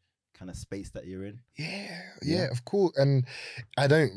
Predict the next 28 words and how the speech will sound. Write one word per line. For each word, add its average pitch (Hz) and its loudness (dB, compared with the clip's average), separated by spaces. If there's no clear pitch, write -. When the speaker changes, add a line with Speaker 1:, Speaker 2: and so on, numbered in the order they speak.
Speaker 2:
ref-, 117 2
I 113 6
don't 147 4
call 156 6
it - -2
cutting 123 2
people 117 4
off. 104 0
I 107 4
call 113 2
it 92 0
just 101 -4
moving 104 2
on 98 -2
in 101 0
my 101 2
journey. 117 -2
Speaker 1:
Mm. 95 -12
Speaker 2:
And 101 -2
so, 104 0
like, 101 0
Speaker 1:
Okay. 165 -12
Speaker 2:
we're 110 2
just 117 2
not 104 -2
compatible, 151 2
or, 120 6
like, 101 0